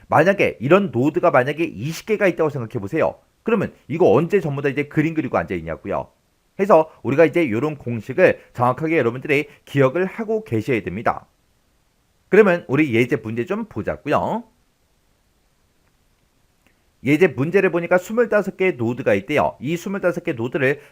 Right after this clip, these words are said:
망형으로 연결을 하겠대요. 그때 이제 필요한 그 회선수, 그리고 노드당 이제 필요한 그 포트수가 이제 몇 개냐? 그렇게 이제 물어봅니다. 그러면 그때 이제 회선수를 구하는 공식이 따로 있었죠.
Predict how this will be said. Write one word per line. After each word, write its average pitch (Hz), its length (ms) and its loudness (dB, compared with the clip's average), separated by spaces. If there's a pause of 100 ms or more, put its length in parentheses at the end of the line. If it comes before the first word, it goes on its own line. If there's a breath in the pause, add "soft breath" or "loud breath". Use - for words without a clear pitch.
망형으로 147 540 2
연결을 147 400 2
하겠대요. 143 600 2 (180 soft breath)
그때 180 200 2
이제 175 140 0
필요한 202 420 -2
그 151 200 -4
회선수, 156 680 -6
그리고 165 400 0 (200 loud breath)
노드당 147 380 2
이제 160 140 -2
필요한 160 380 -2
그 143 180 -8
포트수가 208 460 -4
이제 151 120 -2
몇 110 160 -4
개냐? 147 340 2 (180 loud breath)
그렇게 226 260 0
이제 156 80 -2
물어봅니다. 135 720 -2 (1160)
그러면 185 260 0 (140 soft breath)
그때 180 220 4
이제 196 160 2
회선수를 208 540 0
구하는 165 280 0
공식이 143 380 -4
따로 196 240 2
있었죠. 165 560 -2